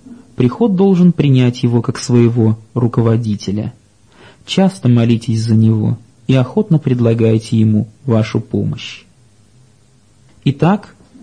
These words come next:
Творец нам дал родителей и начальствующих как власти, стоящие над нами – для того, чтобы они взяли на себя основную ответственность за состояние дома и общества. Бог повелевает,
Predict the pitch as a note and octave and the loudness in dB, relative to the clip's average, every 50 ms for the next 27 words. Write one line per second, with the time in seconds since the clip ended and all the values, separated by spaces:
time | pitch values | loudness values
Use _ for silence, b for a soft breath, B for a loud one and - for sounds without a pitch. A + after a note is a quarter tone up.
0 | - - _ _ - C3 B2+ C#3 D3 E3 F#3+ G3 F#3+ - - D#3 D#3 D#3 D3+ D3 | -20 -20 _ _ -2 0 2 2 2 2 0 0 -2 -2 0 2 4 4 4 2
1 | D#3+ E3+ F3+ E3+ - - - C#3 C#3 C3+ C#3 D#3 G3+ G#3 - - D3 D3 D3 C#3+ | 2 0 0 -2 -4 -6 -4 -2 -2 -2 -2 -2 -4 -4 -4 -2 0 0 2 2
2 | C#3 C#3 C3+ - - G3+ G#3+ G3+ - - - B2+ B2 A#2+ A#2+ - - C3 - - | 2 0 0 -2 -2 0 0 0 -2 -4 -4 0 0 2 0 0 -4 -4 -2 -2
3 | E3 E3+ - F3+ F#3 F#3 E3+ C#3 B2+ B2 - - - - - - - - C#3 D3 | -4 -4 -2 0 0 0 0 0 -2 -4 -8 -14 -12 -12 -12 -12 -4 -2 0 0
4 | E3 E3+ D#3+ - - - D#3+ D#3+ D#3+ E3 D#3+ D3 C#3+ C3+ B2 B2 A#2+ - B2 B2 | 2 0 0 -4 -2 0 2 2 4 2 2 2 2 2 2 0 0 -2 -6 -8
5 | - - _ _ _ _ _ _ - C3+ C3 B2+ B2 B2+ B2 B2 C3 B2+ - - | -10 -16 _ _ _ _ _ _ -4 0 0 0 2 2 2 2 0 -2 -2 -4
6 | B2+ B2 B2 B2 B2 B2 B2 B2 A#2+ B2+ A#2+ A#2+ B2 B2 A#2+ - - C3 B2+ B2 | -2 0 0 2 2 0 0 0 0 0 0 2 2 0 0 -2 -2 -2 0 0
7 | A#2+ A#2+ - - B2+ A#2+ A#2+ B2 B2 B2 A#2+ A#2 A2+ A#2 B2 A#2+ D3+ F3 - - | 0 0 -2 -2 -2 0 2 2 2 2 2 2 0 0 -2 -2 -2 -2 -4 -8
8 | - - A#2+ A2+ A2+ - - - - - _ - C3 B2 A#2+ A#2 - B2 - - | -6 -2 0 0 0 -2 -4 -8 -18 -20 _ -8 -2 -2 -2 -2 -2 -4 -4 -2
9 | - B2 B2 B2+ B2 B2 A#2+ A#2 A#2 A#2 A#2 A#2 B2 C3+ D3 C#3 B2 B2 - - | 0 2 2 2 2 2 2 2 0 0 2 2 2 2 2 0 -2 -4 -8 -16
10 | _ B B B B B B B B - C3 B2+ B2 B2 A#2+ B2 - - - - | _ B B B B B B B B 2 2 4 4 2 0 -2 -6 -10 -12 -12
11 | - - - - - - - _ _ _ _ B B B B B B B B - | -12 -14 -12 -12 -12 -12 -14 _ _ _ _ B B B B B B B B -2
12 | C#3 D3 G#3 G#3+ - - - G3+ F#3+ G#3 G3 G#3 F#3+ F#3+ F3+ D3+ B2 A#2 - | 2 2 2 0 -2 -4 -4 -2 0 2 0 2 2 2 2 2 0 -2 -4